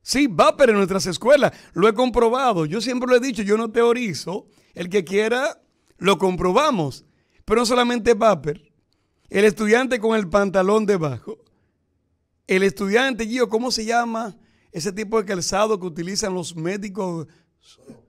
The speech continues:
Cro, escúcheme, en cro y media.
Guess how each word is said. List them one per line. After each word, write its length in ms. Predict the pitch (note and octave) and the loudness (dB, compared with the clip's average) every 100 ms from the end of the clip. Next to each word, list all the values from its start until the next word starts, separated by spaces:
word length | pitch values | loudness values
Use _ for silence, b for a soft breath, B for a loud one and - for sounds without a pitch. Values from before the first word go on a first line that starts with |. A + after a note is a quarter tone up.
| _ _ _ | _ _ _
Cro, 380 | - G#3+ A3+ E3 | 2 6 6 4
escúcheme, 480 | G3 - A#3 B3 C4 | -2 -6 -4 -2 -2
en 200 | C#4 B3 | 0 -2
cro 580 | E3+ B3 B3+ A3 C3+ - _ _ _ _ | 2 6 8 6 4 -6 _ _ _ _
y 140 | G#3 | -4
media. 680 | F3+ F#3 A3 E3 B2+ A#2+ G#2+ | -2 0 -2 -2 -4 -10 -12